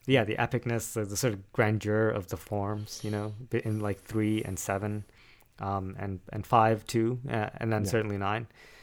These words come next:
Speaker 1: Um, but, you know, in my, in my ripening old age here,
Speaker 2: <laughs>
Speaker 1: as I, as I, uh, shore up on thirty here, uh, and, uh,
Speaker 2: All right.
Speaker 1: basically get halfway to being dead, um, I find myself, uh, enjoying more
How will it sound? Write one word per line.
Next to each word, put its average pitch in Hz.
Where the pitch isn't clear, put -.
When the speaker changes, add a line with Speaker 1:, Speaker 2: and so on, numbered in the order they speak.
Speaker 1:
Um, 113
but, 135
you 147
know, 131
in 127
my, 120
in 123
my 113
ripening 110
old 101
age 98
here, 104
Speaker 2:
<laughs> 104
Speaker 1:
as 98
I, 101
as 113
I, 104
uh, 101
shore 117
up 104
on 95
thirty 101
here, 95
uh, -
and, 101
uh, 101
Speaker 2:
All 95
right. 110
Speaker 1:
basically 101
get 101
halfway 101
to 95
being 98
dead, 95
um, 104
I 123
find 151
myself, 123
uh, 117
enjoying 117
more 104